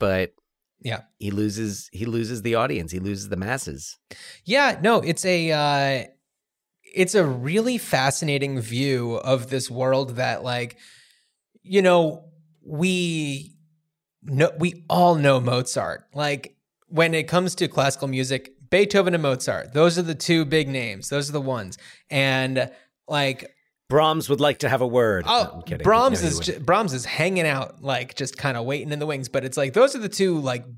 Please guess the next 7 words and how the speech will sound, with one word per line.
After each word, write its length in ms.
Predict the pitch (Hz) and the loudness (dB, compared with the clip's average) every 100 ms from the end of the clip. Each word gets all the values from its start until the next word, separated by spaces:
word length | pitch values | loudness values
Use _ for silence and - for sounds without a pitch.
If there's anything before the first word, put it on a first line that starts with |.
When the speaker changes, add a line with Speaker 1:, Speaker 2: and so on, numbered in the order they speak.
| _ _ _ | _ _ _
Speaker 2:
big 200 | 151 120 | 0 0
ones. 440 | 95 85 - - - - - _ - | -6 -14 -14 -16 -18 -18 -20 _ -4
And 640 | 151 151 147 147 147 139 - _ _ _ _ _ _ _ _ _ | -2 2 0 0 -2 -2 -8 _ _ _ _ _ _ _ _ _
you 440 | - 175 220 214 208 | -6 -2 0 4 4
have 460 | 160 175 147 127 - _ - | 4 2 -2 -10 -14 _ 0
de-, 260 | 143 147 - | 0 0 0
like, 300 | 147 139 | -2 -2